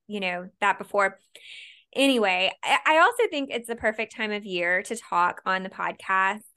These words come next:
about food baked in a pastry crust because we are nearing the holiday season. So for listeners who maybe aren't familiar,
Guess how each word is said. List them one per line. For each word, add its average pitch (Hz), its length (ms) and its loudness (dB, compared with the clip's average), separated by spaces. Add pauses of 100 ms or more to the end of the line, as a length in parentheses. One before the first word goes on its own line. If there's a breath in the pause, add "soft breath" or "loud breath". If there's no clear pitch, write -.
(100)
about 175 640 0 (220)
food 190 320 -4
baked 180 320 -4
in 175 360 -8
a - 60 -10
pastry 202 440 -8
crust 214 440 -4
because 175 480 -10
we 185 140 -10
are 180 140 -4
nearing 185 280 -8
the 196 60 -10
holiday 190 440 0
season. 185 640 -6 (220)
So 190 380 2 (520)
for 269 140 2
listeners 392 500 2
who 294 160 -6
maybe 240 460 -4
aren't 185 280 -2
familiar, 220 680 0